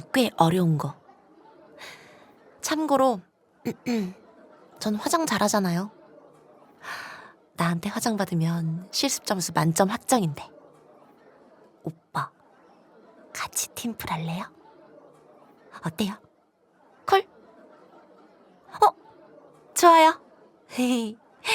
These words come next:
그럼 우리 오티 끝나고 팀 짜서 리스트 제출할 때 같이 내려가요.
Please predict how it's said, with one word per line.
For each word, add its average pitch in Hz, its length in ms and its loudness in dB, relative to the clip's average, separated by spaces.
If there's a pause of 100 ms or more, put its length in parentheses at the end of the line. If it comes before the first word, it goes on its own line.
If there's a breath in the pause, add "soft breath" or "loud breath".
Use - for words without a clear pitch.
(160 loud breath)
그럼 190 200 4
우리 180 320 4
오티 175 220 -2
끝나고 220 340 0
팀 302 220 -4
짜서 294 380 4 (160 loud breath)
리스트 - 360 -2
제출할 190 400 -2
때 285 160 4
같이 - 300 -4
내려가요. 165 340 0